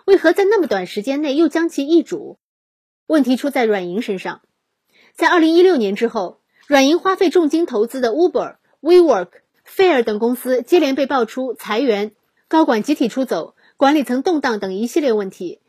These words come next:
导致软银亏损严重。为了缓解公司的现金压力，软银只能选择战略收缩，而出售手中有价值的资产是最直接的解决方案。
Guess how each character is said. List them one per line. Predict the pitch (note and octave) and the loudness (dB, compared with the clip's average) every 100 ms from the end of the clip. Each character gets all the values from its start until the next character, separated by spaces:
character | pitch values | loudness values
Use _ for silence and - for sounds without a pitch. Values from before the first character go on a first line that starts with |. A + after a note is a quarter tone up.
| _ | _
导 | - C4+ | -2 0
致 | E4 | 2
软 | D#4 A#3 | 0 0
银 | B3+ | -2
亏 | - F4+ | 2 2
损 | D4 F#3+ | 2 -2
严 | E3+ F#3 | -6 -6
重。 | B3+ - _ _ _ _ _ | -6 -6 _ _ _ _ _
为 | - F4 | 0 2
了 | C#4 | 4
缓 | B3 | 2
解 | C#4+ A#3 | 2 2
公 | D#4 | 2
司 | E4 D#4 | -2 0
的 | B3+ | 0
现 | - E4 | 2 0
金 | D4+ | 0
压 | D#4 D#4 | -2 -2
力， | D#4+ A3 - _ _ | -4 -6 -10 _ _
软 | C4+ B3+ | 0 2
银 | D4 | 2
只 | E4+ | 2
能 | C4+ E4 | 0 0
选 | B3 G3+ | -2 -2
择 | G#3 | -4
战 | D4+ B3+ | -2 -2
略 | G3 | -2
收 | A3+ G#3 | -4 -6
缩， | - G3+ - _ _ _ _ _ _ | -6 -8 -8 _ _ _ _ _ _
而 | - D#4 | -2 2
出 | - G4+ | 4 4
售 | G4 | 4
手 | - G3 | 2 -2
中 | D#4+ | 0
有 | E4+ G#4 | 2 2
价 | E4+ D#4 | 0 -2
值 | A#3 | -2
的 | A#3+ | -6
资 | - F4 | -4 -4
产 | A#3 E3 - _ | -4 -10 -14 _
是 | - F4 | 0 4
最 | G#4 D4+ | 6 6
直 | - | 2
接 | G3+ A#3 | 0 0
的 | G#3 | 0
解 | G3 E3+ | -4 -6
决 | F3+ | -6
方 | A3+ G#3+ | -6 -6
案。 | F#3+ | -6